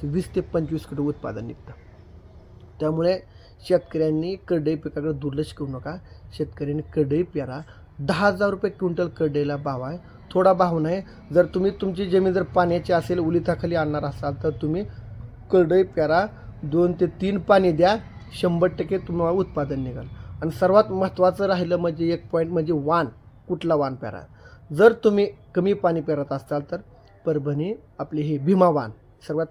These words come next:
कमी पाण्यासाठी चांगला आहे. आणि जर पाण्याचा जर तुम्ही करडई पेरणार असाल तर, अ, फुले करडई आहे, फुले चंद्रभागा आहे, फुले कुसुम आहे,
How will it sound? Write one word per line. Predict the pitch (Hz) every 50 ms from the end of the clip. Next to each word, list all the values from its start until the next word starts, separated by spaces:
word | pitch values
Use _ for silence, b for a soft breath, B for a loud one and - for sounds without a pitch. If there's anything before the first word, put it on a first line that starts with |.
| -
कमी | 175 165 170 175
पाण्यासाठी | 165 175 156 151 147 - - 143 160
चांगला | 151 - 175 151 120 110 92
आहे. | 92 - b b b b b b b _ -
आणि | 143
जर | 156 160
पाण्याचा | 151 - - 175 180 185 190 190 175 214 214
जर | 202 220 214
तुम्ही | 220 226 214 214 214
करडई | - 208 190 180 185
पेरणार | 175 - 185 165 170 165
असाल | 156 - 165 151 160
तर, | 190 185 - B B B B B B B B -
अ, | 190 151 147 -
फुले | - 196 180 185 180
करडई | - - 175 160 143 147 147
आहे, | 147 143 135 135 135 135 135 135
फुले | - - - - 170 170 175
चंद्रभागा | 170 - 190 175 160 151 151 139 147 143 139 143
आहे, | 139 135 131 135 139 139 B B B B B B - -
फुले | 180 185 190 -
कुसुम | - 208 208 - 220 196 180 156
आहे, | 139 147 143 139 135